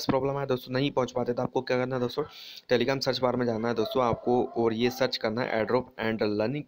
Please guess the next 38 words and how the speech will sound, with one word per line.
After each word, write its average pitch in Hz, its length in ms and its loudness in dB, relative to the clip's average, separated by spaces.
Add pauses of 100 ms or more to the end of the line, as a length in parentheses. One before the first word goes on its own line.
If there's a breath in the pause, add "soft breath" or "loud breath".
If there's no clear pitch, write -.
platform। 113 380 0
ये 110 120 0
search - 240 -4
करेंगे 131 240 -2
दोस्तों, 123 280 0
आप 113 80 -4
जो 117 100 0
series 120 260 0
चल 117 160 0
रही 117 140 0
है 139 120 -10 (340 loud breath)
तो 123 60 4
आप 120 100 4
हमारे 120 220 0
Telegram 104 300 0
पे 135 80 0
आ 104 180 0
जाएंगे 101 240 -4
यहाँ 98 160 -6
पे। 98 80 -8 (300 loud breath)
अब 123 80 4
आपको 135 240 4
क्या 147 120 2
करना 143 200 0
है 143 40 2
दोस्तों, 135 240 0
यहाँ 120 220 2
पे 135 120 2
ये 127 80 4
contact 123 360 0
address 123 280 2
है, 170 140 2 (200)
यहाँ 123 220 0
से 127 140 0
आप 135 140 -2 (220)
इसको - 200 0
copy 123 220 4
करेंगे 127 340 2